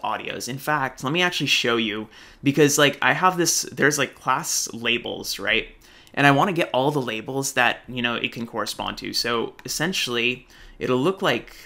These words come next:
this C S V file. So this, these, these are all possible, um, you know,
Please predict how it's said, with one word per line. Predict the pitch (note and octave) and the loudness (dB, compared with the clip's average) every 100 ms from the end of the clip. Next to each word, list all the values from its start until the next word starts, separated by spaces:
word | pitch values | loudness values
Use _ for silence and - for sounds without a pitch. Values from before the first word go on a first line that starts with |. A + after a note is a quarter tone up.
| - | -20
this | - B2 - - - - | -6 -2 -2 -4 -6 -10
C | - A#2 | -6 -4
S | G2+ | -4
V | A2 | -6
file. | - - - C#3 _ _ _ _ - - - _ - | -6 -4 -4 -8 _ _ _ _ -20 -20 -20 _ -4
So | C#3 | -2
this, | C3 B2 | 0 0
these, | C#3 F#3 A3+ - - | 0 0 2 2 0
these | - B2 D3+ A3 | -10 -6 -2 0
are | G3+ C3+ - | 4 4 4
all | A#2 C3+ D3 D3 | 4 6 6 2
possible, | - A2+ B2+ - C3 C3+ B2+ A2+ - | 0 2 2 0 -2 0 0 0 -2
um, | B2 A2+ A2 A#2 - | -4 -4 -12 -18 -8
you | B2 | 2
know, | A#2+ A2 | 4 4